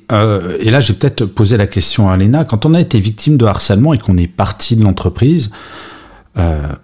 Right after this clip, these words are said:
on peut avoir tendance à se dire, « Bon, c'est derrière, j'en suis sorti, ça y est, je suis vivant ou je suis vivante. »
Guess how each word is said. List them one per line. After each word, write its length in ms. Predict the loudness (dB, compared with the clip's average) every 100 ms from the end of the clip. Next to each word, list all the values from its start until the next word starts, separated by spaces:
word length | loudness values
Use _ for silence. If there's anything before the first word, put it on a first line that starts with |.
| _
on 140 | -4 0
peut 240 | 2 2
avoir 300 | 2 -2 -2
tendance 360 | 0 2 0 -2
à 100 | -2
se 60 |
dire, « 160 | 0 0
Bon, 240 | 0 -2
c'est 220 | -2 -2 0
derrière, 560 | 2 2 2 0 -4
j'en 220 | -4 -2
suis 180 | -2 -2
sorti, 520 | 0 -2 -2 -2 -2 -2
ça 240 | -2 0
y 120 | 0
est, 40 | -2
je 120 | -2
suis 140 | 0
vivant 320 | 0 0 0
ou 80 | -2
je 100 | -2
suis 120 | -4
vivante. » 500 | -2 0 2 0 -2